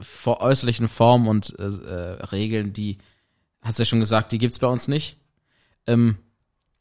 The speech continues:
also wir müssen nicht, wir haben jetzt nicht die Vorschrift, dass wir einen Teppich nehmen müssen oder dass wir uns hinknien müssen oder dass wir, ähm, in einem bestimmten Ort sein müssen oder irgendwie,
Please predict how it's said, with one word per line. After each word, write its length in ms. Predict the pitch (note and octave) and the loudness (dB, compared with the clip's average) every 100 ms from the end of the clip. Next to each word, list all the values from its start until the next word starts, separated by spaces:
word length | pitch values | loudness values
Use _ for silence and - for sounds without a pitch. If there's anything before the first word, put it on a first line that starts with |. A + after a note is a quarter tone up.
| _ _ _ - | _ _ _ -8
also 140 | G2+ A#2 | -4 2
wir 80 | B2+ | 4
müssen 340 | C3 - B2 | 4 4 4
nicht, 240 | A2+ - | 4 2
wir 80 | A2+ | 2
haben 100 | A#2 A#2+ | 4 4
jetzt 180 | G#2+ | 2
nicht 140 | A#2 - | -2 -2
die 60 | |
Vorschrift, 380 | G#2 A2 A2 G2+ | -4 -4 -4 -6
dass 140 | G2+ G2+ | -6 -4
wir 40 | |
einen 80 | G2 | -2
Teppich 300 | B2 A2+ - | 0 -2 -2
nehmen 160 | G#2+ G#2 | -2 -2
müssen 200 | G2 - | -4 -6
oder 160 | A2 | -4
dass 180 | G2+ - | -2 -2
wir 140 | G#2 | -2
uns 140 | G2+ - | -2 0
hinknien 380 | A#2 A2 G#2+ G#2 | 0 2 0 0
müssen 280 | G2 G#2 | -2 -6
oder 220 | G2 A2 G2+ | -8 -4 -4
dass 220 | G2 - | -4 -4
wir, 200 | G2+ G2 _ _ _ _ _ - | -6 -6 _ _ _ _ _ -12
ähm, 300 | G2+ G2 F#2+ _ _ _ _ _ _ _ _ _ - | -6 -6 -6 _ _ _ _ _ _ _ _ _ -10
in 120 | G2+ | -4
einem 120 | A#2+ | -2
bestimmten 340 | A2+ - C3+ A2+ | 0 0 -2 0
Ort 240 | A2 B2 | 2 4
sein 220 | A#2 A2 | 4 4
müssen 280 | A2+ - A2+ | 4 2 -2
oder 500 | A2 G#2+ G2+ G2 E2+ - - - | -2 0 0 -2 -6 -14 -18 -14
irgendwie, 560 | G#2+ - F2 D#2+ - | -12 -8 -8 -10 -16